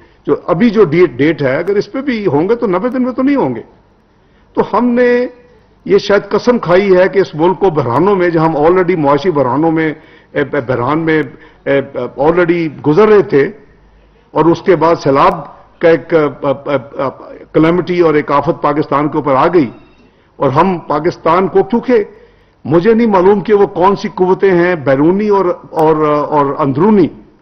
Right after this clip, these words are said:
जो उनका दिन रात एक ही कई महीनों से एक गर्दान, अ, वो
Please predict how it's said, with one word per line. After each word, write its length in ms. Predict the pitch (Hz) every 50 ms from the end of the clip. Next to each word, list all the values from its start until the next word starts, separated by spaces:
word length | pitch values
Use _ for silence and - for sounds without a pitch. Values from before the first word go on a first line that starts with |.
| _ _ _ _ _ _ _ _ _ _ _ _ _ -
जो 140 | 120 165 202
उनका 520 | 214 196 180 - - 214 208 202 196 196 185
दिन 380 | 151 120 113 165 190 214 220
रात 460 | 175 175 170 170 175 185 180 - -
एक 240 | 180 180 202 214 214 -
ही 260 | 202 185 170 147 - - _ _ _ _ _ -
कई 180 | 180 190 214 208
महीनों 360 | 190 170 143 147 170 190 190
से 280 | - - 170 165 170
एक 240 | 170 170 170 156 120
गर्दान, 400 | 127 135 123 120 135 160 185 190
अ, 360 | 147 123 - - 160 156 143 -
वो 280 | 160 151 147 127 117